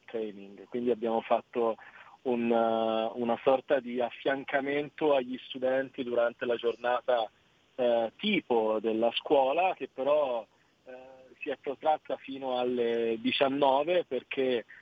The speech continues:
eh, la mattina e il pomeriggio sono stati utilizzati per preparare la cena di gala della sera,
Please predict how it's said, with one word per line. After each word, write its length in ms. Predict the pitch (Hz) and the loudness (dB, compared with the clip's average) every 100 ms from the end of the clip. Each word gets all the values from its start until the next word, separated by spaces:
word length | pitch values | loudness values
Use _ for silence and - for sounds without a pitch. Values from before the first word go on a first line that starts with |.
| _ _ | _ _
eh, 100 | 135 | -10
la 160 | 143 135 | -2 0
mattina 560 | 143 135 - 170 160 | 0 -4 -4 0 2
e 40 | 139 | 2
il 60 | - | 2
pomeriggio 680 | 143 143 147 151 143 170 160 | -2 0 0 -2 -2 -2 -2
sono 220 | 143 135 | -2 -4
stati 320 | - 143 139 | 0 -2 -2
utilizzati 720 | 131 135 139 127 139 143 147 | -6 -2 -2 2 2 2 -4
per 160 | 139 139 | -6 -6
preparare 540 | - 131 131 127 127 135 | -6 -2 2 2 2 0
la 120 | 127 | -2
cena 320 | - 135 131 | -2 -4 -4
di 100 | 123 | -2
gala 320 | 127 127 123 | 2 2 2
della 220 | 117 131 - | -2 -4 -2
sera, 380 | 135 131 139 | 0 2 2